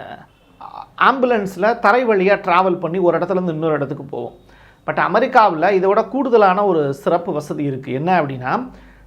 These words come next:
தரை வழியா போனோம் அப்படின்னா ஏகப்பட்ட டிராஃபிக் இருக்கும், அது ஏகப்பட்ட கிளியரன்ஸ் வந்து தேவைப்படும். So மற்றவங்களுக்கும் பாதிப்பு ஏற்படுங்கிறதுனால ஏர் ஆம்புலன்ஸ் வச்சிருக்காங்க. ஏர் ஆம்புலன்ஸ் அப்படின்னா இது கிட்டத்தட்ட வந்து ஒரு ஃப்ளைட் தான்.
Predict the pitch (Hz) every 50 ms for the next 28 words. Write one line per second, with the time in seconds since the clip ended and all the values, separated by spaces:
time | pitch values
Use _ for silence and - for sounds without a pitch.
0 | - - 190 208 254 277 269 269 254 247 247 247 247 240 240 220 208 208 208 208
1 | 214 208 190 156 147 143 127 127 127 127 147 190 226 254 254 254 - - - 165
2 | 214 233 233 - 196 190 196 190 190 - 175 165 170 170 - 156 - 147 131 113
3 | 110 123 123 127 117 117 120 - - - _ _ _ _ - 139 147 151 160 185
4 | 202 185 170 180 185 185 190 196 190 202 202 190 180 165 156 - - - 156 147
5 | 147 170 165 160 165 151 160 156 139 156 - 135 131 131 123 117 - - - -
6 | - - 143 143 147 143 143 - 214 208 208 202 196 185 180 160 175 220 214 175
7 | 165 156 160 160 151 160 160 151 147 147 147 147 143 139 135 135 127 131 127 127
8 | 131 151 208 262 - - - - _ _ _ - 147 160 180 196 220 254 277 269
9 | - - - 165 175 175 165 156 156 156 156 - - 147 131 - - 131 - -
10 | 92 - - - - - - _ - - - - _ _ - 170 185 220 247 254
11 | 233 214 208 202 196 196 190 190 175 147 143 139 175 240 277 269 233 247 254 233
12 | 202 185 175 - 190 185 226 196 214 - 220 226 208 180 170 190 247 226 180 156
13 | 143 - 180 175 190 190 190 160 - - -